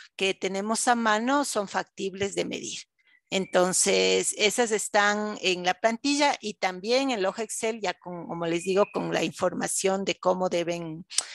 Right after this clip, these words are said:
hacer la, los cálculos respectivos. Y el coordinador subirá el archivo del informe, eh, en el aula, ¿no? Entonces, veamos la fecha, eh, y la plantilla, obviamente.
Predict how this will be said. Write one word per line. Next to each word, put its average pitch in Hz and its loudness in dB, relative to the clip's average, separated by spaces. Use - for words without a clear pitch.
hacer 190 4
la, 180 2
los 190 2
cálculos 180 0
respectivos. - -8
Y 320 8
el 330 6
coordinador 269 8
subirá 196 4
el 202 6
archivo 220 2
del 233 0
informe, 220 -2
eh, 160 -2
en 170 -8
el 160 -4
aula, - -4
¿no? 220 2
Entonces, 196 -8
veamos 233 4
la 202 4
fecha, - 0
eh, 165 -2
y 269 4
la 170 -4
plantilla, 160 -2
obviamente. - -8